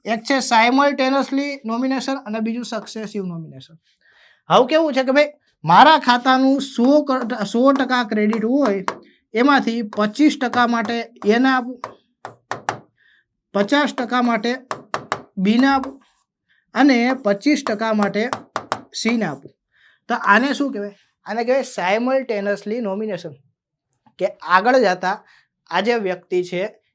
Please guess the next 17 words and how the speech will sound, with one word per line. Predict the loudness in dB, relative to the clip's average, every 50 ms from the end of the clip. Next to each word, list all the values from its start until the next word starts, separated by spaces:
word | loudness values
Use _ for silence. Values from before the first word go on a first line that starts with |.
| _
એની | -10 -8 -6 -6
હયાતી | -4 -4 -2 -2 -4 -2 -2 -4
નથી | -2 -2 -2 -2 -4 -4 -6
તો | -6 -8 -8
એના | -4 -2 0 2 2 2
ખાતાની | 2 2 -2 -2 0 -2 -2 -2 -4
જે | -4 -4 -4
રકમ | -4 -4 -4 -4 -4 -4 -2
છે | -2 -4
ને | -4 -4 -6 -12 _ _ _ _ _ -2 -2
એ | -2
આ | -2 -2 0 2 4 4 4
ટકારી-, | 2 0 -4 -2 0 0 0 0 -2 -4 -4
ટકાવારીમાં | -6 -6 -4 -2 -2 -2 -2 -2 -4 -4 -6 -8
ડિવાઈડ | -6 -6 -6 -6 -8
કરવામાં | -8 -10 -10 -10 -8 -6 -4 -4
આવે. | -4 -4